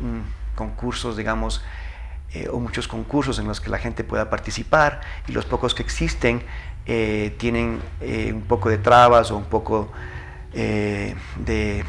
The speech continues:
digamos, de complicaciones al rato de poder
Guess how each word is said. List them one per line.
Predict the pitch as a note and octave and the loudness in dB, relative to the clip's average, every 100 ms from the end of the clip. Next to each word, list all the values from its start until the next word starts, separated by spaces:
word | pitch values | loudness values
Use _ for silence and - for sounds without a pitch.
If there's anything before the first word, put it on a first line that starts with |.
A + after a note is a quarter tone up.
| - - - | -8 -10 -6
digamos, | A#2 G#2+ A2 A#2 A2 - - - - - - | 0 4 4 4 -2 -4 -6 -10 -12 -6 -2
de | |
complicaciones | B2 A#2 A2+ A2+ - C#3+ D3 B2 - - - - - | 0 0 0 0 4 6 6 6 2 -6 -10 -10 -2
al | A#2 | 4
rato | A2+ A#2 A2+ | 4 4 2
de | |
poder | A2 A2 A2+ - | 2 2 2 2